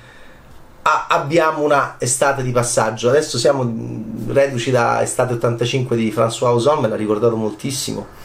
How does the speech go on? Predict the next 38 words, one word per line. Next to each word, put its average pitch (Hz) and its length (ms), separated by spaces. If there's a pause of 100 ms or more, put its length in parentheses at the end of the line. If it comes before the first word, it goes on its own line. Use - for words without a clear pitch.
(640)
eh, 117 280
Luca 139 320
di 123 100
Enrico 131 260
Casarosa, 151 460
perché 127 240
è - 20
la 143 140
storia 165 460
di 139 80
un'amicizia. 170 880 (320)
Quella 156 260
era 135 160
anche 131 240
una 127 100
storia 123 300
d'amore 120 640
tra 113 140
due 120 220
ragazzi 113 520
che 110 80
si 113 160
incontravano 113 540
nell'estate 110 340
ottantacinque, 117 880 (240)
una 117 120
struggente 113 600
storia 110 280
d'amore 113 440
e 113 80
morte. 107 640 (500)
Questa 233 300
è - 20
una, 170 240
è 165 140
una 165 160
storia 185 440
di 165 360